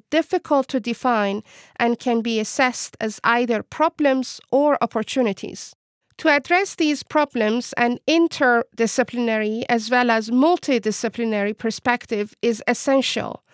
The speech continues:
since they require other ways of thinking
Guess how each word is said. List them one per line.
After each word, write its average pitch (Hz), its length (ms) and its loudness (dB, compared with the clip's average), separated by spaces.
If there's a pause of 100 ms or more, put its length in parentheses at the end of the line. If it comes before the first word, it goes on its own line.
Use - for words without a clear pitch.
(320)
since 277 420 0
they 247 220 2
require 294 920 2
other 311 300 2
ways 262 340 2
of 240 120 -2
thinking 262 640 -2